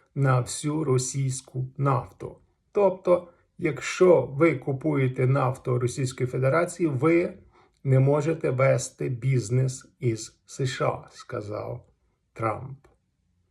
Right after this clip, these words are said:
Також президент Америки зазначив, що планує провести розмову з Путіним наступного тижня. "Путін знає, що я злий,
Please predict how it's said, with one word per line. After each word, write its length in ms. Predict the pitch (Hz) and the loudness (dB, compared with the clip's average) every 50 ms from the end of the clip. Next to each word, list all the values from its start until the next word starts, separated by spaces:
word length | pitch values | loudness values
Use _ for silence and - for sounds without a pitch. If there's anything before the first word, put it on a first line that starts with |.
| _ _ _ _ _ _ | _ _ _ _ _ _
Також 540 | - 135 - - 226 233 - - - - - _ _ _ | -8 -2 0 2 2 2 0 -6 -10 -12 -16 _ _ _
президент 500 | - - 147 139 165 160 170 165 151 - | -6 -6 -2 -2 0 2 2 2 2 0
Америки 480 | 160 151 143 147 147 156 151 - 151 135 | 0 0 0 0 0 0 -2 -2 -2 0
зазначив, 880 | 123 143 139 123 110 127 135 135 135 131 131 - - 160 160 160 160 - - - _ _ | 2 2 2 2 2 2 2 2 2 0 -2 -4 -4 -2 -2 -4 -4 -10 -18 -20 _ _
що 400 | - - - - - 165 170 165 | -18 -14 -12 -2 2 2 2 2
планує 600 | - - - 143 139 139 143 151 165 170 175 170 | 2 2 2 4 4 4 2 2 2 2 2 0
провести 520 | - - 139 139 143 147 143 135 - 143 | 0 -2 -2 0 0 0 0 -2 -4 -2
розмову 600 | 135 135 135 117 117 127 135 147 151 147 147 147 | -2 0 0 0 0 2 2 2 0 0 -2 -4
з 80 | 135 - | -6 -8
Путіним 680 | - _ - 139 135 131 - 135 139 143 147 143 135 | -8 _ -4 -4 -4 -4 -4 -6 -6 -4 -4 -4 -2
наступного 1120 | 131 131 127 - - - - 143 135 127 131 - 139 135 139 131 120 131 139 135 135 131 - - | -2 -2 -2 -2 -6 -8 -6 -4 -4 -4 -4 -4 -4 -2 0 0 0 0 0 -2 -4 -8 -8 -4
тижня. 680 | - 151 139 120 - - - - - - - - - - - - - _ - _ - _ _ | 0 2 2 2 0 -2 -8 -14 -14 -14 -14 -16 -18 -20 -20 -20 -20 _ -20 _ -20 _ _
"Путін 360 | - 302 294 262 - 233 220 | -6 -6 -6 -4 -4 -4 -2
знає, 560 | 185 135 120 196 220 226 214 196 160 143 135 | -2 0 0 2 2 2 2 2 2 0 -2
що 260 | 127 - - - - 156 | -2 -4 -4 -2 -2 0
я 180 | 151 151 143 | 2 2 2
злий, 760 | 127 107 113 120 156 160 156 147 143 147 151 175 185 - | 2 0 0 2 2 4 4 2 0 -2 -4 -6 -10 -12